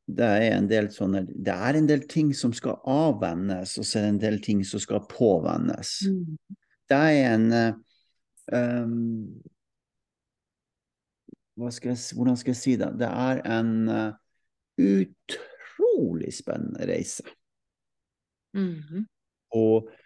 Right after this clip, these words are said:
Speaker 1: hun Line, vet du, som er min kjæreste, hun har jo holdt på med det her i en to-tre år, og hun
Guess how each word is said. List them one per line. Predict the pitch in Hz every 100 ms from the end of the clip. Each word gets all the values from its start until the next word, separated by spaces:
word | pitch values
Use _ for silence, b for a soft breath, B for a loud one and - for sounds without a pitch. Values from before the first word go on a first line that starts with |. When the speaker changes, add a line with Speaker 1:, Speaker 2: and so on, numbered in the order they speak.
| B _
Speaker 1:
hun | 123
Line, | 117 123 156 147 95 90
vet | 92 -
du, | 92
som | - 107 95
er | 90 92 95 - -
min | 98 90 87
kjæreste, | 85 - - 147 160 98 - - - - -
hun | 104 107
har | 101 101 90
jo | 85 85 - _ _ _
holdt | - 92 -
på | - 110
med | 87 82
det | 80
her | 87 92
i | 85
en | 90
to-tre | - 101 92 - -
år, | 87 - -
og | - 92 92 - _ _ B B B B B B _ -
hun | - 120 123 131 -